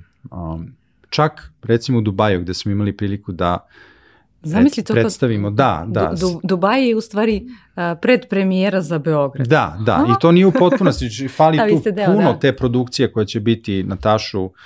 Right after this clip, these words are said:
Speaker 1: da ne otkrivam sad, tu ima mnogo stvari koje će biti još dodatne, samo muzika. A, i falilo nam još jedno dvadeset pet minuta od programa, ovaj, koji nismo tamo. Ali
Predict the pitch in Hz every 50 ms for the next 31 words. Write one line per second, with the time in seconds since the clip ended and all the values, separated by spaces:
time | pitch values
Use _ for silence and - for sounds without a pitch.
0 | - - - _ _ _ _ _ _ - 107 104 107 117 120 117 - 135 120 107
1 | 104 - 123 110 - - 123 117 120 117 107 110 117 123 131 127 113 107 - -
2 | 123 117 117 113 - - 104 - - 104 107 110 - - 107 101 110 110 107 104
3 | 92 98 92 - - 110 110 110 113 110 107 110 113 113 95 90 - - 98 101
4 | 101 101 101 - _ - - - - - - - - - - - - - - -
5 | - - - - _ _ _ _ _ - 139 123 127 131 135 127 - - 143 143
6 | 147 151 147 143 143 139 135 131 - - 143 135 135 123 120 127 127 117 - -
7 | _ _ _ - 127 123 - 123 117 117 120 127 123 - 110 98 92 - _ _
8 | _ - 107 104 98 107 107 98 90 80 78 - 71 85 87 87 82 90 92 -
9 | - 104 101 101 101 101 - - 104 - 101 92 92 - 110 120 127 127 117 -
10 | -